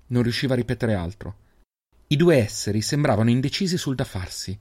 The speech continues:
come se stessero seriamente prendendo in considerazione l'idea di lasciarlo andare, finché l'espressione di uno dei due cambiò repentinamente. La curiosità cedette il posto all'ostilità.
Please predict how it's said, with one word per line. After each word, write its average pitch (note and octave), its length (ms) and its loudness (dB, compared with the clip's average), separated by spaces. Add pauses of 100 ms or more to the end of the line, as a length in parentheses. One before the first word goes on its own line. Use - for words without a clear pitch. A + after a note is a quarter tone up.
come B2+ 220 0
se D3+ 120 -2
stessero A2+ 400 -2
seriamente C3+ 560 4
prendendo A2 380 6
in A2 100 4
considerazione A2 760 0
l'idea G#2 240 2
di G#2 100 2
lasciarlo G2+ 400 -4
andare, E2 460 -6 (260)
finché A2 300 0
l'espressione A#2 560 2
di A2 80 2
uno A#2+ 160 4
dei G#2 100 4
due A2 180 2
cambiò G#2 300 0
repentinamente. F#2+ 960 -4 (680)
La G#2 120 -6
curiosità G#2 540 0
cedette - 380 -4
il F2+ 80 -6
posto - 280 -4
all'ostilità. F2+ 640 -6